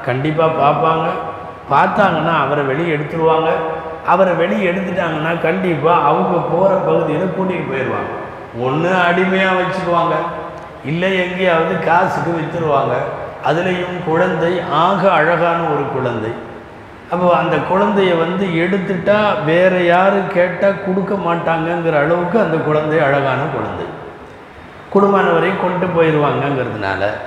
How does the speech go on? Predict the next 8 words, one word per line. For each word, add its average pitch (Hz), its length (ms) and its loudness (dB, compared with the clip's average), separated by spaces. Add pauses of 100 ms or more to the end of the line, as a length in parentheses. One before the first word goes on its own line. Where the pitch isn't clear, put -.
(180)
இவர்கள் 175 320 0
முடிவு 185 460 -2
செய்து 139 340 0
அந்த 151 160 2
கிணற்றில 135 680 -2 (420)
போடுவது 160 480 2
என்று 131 260 -2
முடிவெடுக்கிறார்கள். 127 840 -2